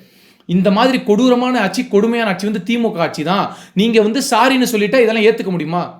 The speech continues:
ஐயா டி எம் கே தலைவராவது சாரின்னு சொன்னாரு. சாத்தான்குளம் விஷயத்துல உங்க தலைவர் வாயை கூட திறக்கல, நீங்க யாரும் வாயை திறக்கல.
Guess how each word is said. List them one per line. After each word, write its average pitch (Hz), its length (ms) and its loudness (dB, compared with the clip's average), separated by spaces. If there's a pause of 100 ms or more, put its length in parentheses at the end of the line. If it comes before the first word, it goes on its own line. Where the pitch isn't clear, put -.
(280)
ஐயா 202 240 0 (600)
டி 151 220 -2
எம் 233 160 2
கே 220 100 2
தலைவராவது 208 440 0
சாரின்னு 226 400 2
சொன்னாரு. 190 320 0 (280)
சாத்தான்குளம் 208 640 0
விஷயத்துல 202 340 0 (220)
உங்க 180 260 0
தலைவர் 220 360 2
வாயை 202 300 2
கூட 233 160 0
திறக்கல, 214 380 -2
நீங்க 220 220 0
யாரும் 226 200 0
வாயை 208 160 -2
திறக்கல. 160 320 -4